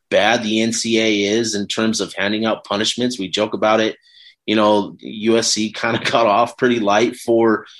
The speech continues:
you know, what we all know happened with Reggie Bush. But with this, like, this is pretty bad. And you can, you can, you can read it, you can hear it,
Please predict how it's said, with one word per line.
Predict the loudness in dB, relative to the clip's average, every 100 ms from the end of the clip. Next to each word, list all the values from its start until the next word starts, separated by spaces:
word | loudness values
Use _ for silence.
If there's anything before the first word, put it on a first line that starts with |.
| -20 _
you | 0
know, | 2 0
what | 2 2 2
we | 2 4
all | 4
know | 2 0 0
happened | 0 -2 -2 -2
with | -2
Reggie | -2 -2 -4 -4
Bush. | -2 -2 -4 -10 _ _ 2
But | 4
with | 4 2 2
this, | 4 4 2 2
like, | 2 0 -8 _ _ _ _ _ _ _ _ _ _ _ _ -10
this | 0 2 4
is | 0 0
pretty | 0 2 4
bad. | 4 2 2
And | 0 -2
you | 0
can, | 0 0 -2 -10 -14 -8
you | -2 0
can, | 0 -2 -2 -4 -4
you | -6 -6
can | -4 -4 -8 _
read | -4 0 4 6
it, | 4 0
you | -6 -4
can | -4
hear | -4 0 4 4
it, | 2